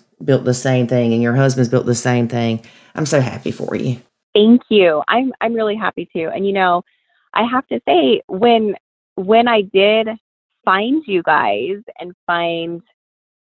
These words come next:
Speaker 2: the Academy, it was, it, it was really a make or break moment. I was giving myself a month.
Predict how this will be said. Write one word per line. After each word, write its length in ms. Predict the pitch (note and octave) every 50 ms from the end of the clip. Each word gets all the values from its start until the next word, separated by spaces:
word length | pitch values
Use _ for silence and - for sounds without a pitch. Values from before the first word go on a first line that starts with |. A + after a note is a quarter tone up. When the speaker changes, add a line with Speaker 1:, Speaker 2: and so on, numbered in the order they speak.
| _ _ -
Speaker 2:
the 160 | F3 F#3 F3 E3
Academy, 960 | D#3+ - - - A3 G3+ G3 G3 F#3+ F#3 F3 E3 E3 D#3+ D#3 D#3+ D3+ - - _ -
it 220 | - G#3 G#3 -
was, 220 | A#3 B3+ C4 B3+ G#3+ F#3+ - _ _ _ _ _ _
it, 120 | - - - -
it 140 | B3 D#4
was 180 | F#4+ B4 A4 E4 A#3+ G3+
really 460 | G#3+ A3 G#3 G#3+ A3 A3 A3 A3 - -
a 460 | F3+ F3 E3+ E3 E3 D#3+ D#3 D#3 D#3+ G#3 _ _ _ -
make 400 | E3+ E3+ E3+ E3+ E3 E3 - F3+
or 80 | F3 E3
break 280 | - D3+ C#3+ C#3+ C#3+ _
moment. 500 | - C3+ G2+ - C2 A1+ A#1+ C#2+ C#2+ - _ _
I 200 | - D#3+ F3 F3+
was 180 | F#3 F#3 F#3+ F#3 F#3 -
giving 320 | F3+ E3+ D3 F3 F3 F3
myself 600 | F3 E3+ F3+ F3+ _ E3 D3+ D3 C#3+ D3 D3 D3 - _ _ _ _ _ _ _ _ _ _ _ _ _ _ _ _ _ _ _ _ _ _ _ _ -
a 100 | F3+ F#3+
month. 400 | F#3 F3 D3+ D#3 D#3 G3 C#4